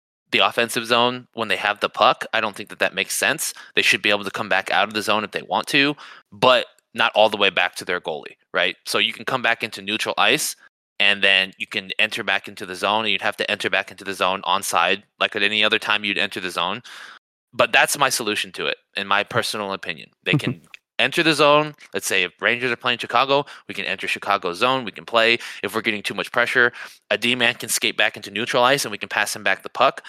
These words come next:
Speaker 1: but he cannot take that puck and go back towards, you know, our, our goalie and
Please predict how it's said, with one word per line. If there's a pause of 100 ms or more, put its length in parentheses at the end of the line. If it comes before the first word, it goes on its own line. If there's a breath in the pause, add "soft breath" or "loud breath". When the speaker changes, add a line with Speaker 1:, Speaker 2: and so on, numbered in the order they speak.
(160 loud breath)
Speaker 1:
but
he
cannot
take
that
puck
and
go
back
towards, (640)
you
know,
our, (140)
our
goalie
and